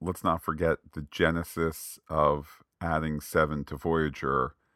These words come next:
Um, among other things, let, let's just speak the truth here.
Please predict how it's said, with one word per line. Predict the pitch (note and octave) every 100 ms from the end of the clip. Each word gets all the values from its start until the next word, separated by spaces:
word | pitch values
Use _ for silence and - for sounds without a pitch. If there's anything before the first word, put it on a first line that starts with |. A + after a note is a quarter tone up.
| _ _ _
Um, | E2 D2 D2 C#2+ C2+ -
among | E2+ F2 F2
other | F#2 F2+
things, | E2 D#2 C2 D2 D#2 - _ -
let, | E2+ -
let's | E2
just | - E2+
speak | - F2 -
the | -
truth | G#2 G2+ -
here. | C2+ C2